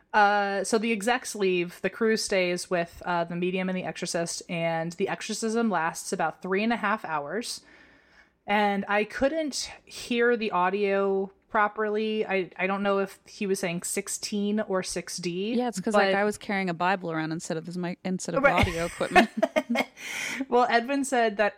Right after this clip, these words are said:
Speaker 1: in that three and a half hours, N B C got sixteen or sixty hours of footage.
Speaker 2: Oh,
Speaker 1: Um,
Speaker 2: oh.
Speaker 1: Yeah. So, uh,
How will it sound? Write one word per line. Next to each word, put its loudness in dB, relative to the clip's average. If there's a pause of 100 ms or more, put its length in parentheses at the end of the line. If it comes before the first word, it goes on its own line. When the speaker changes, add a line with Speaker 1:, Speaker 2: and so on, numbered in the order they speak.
Speaker 1:
in 4
that 2
three 0
and 0
a -2
half -2
hours, 0
N -2
B 0
C -2
got -4
sixteen -2
or 0
sixty -4
hours -2
of -8
footage. -12 (540)
Speaker 2:
Oh, 0
Speaker 1:
Um, 4
Speaker 2:
oh. -4 (600)
Speaker 1:
Yeah. 0 (200)
So, 2
uh, 2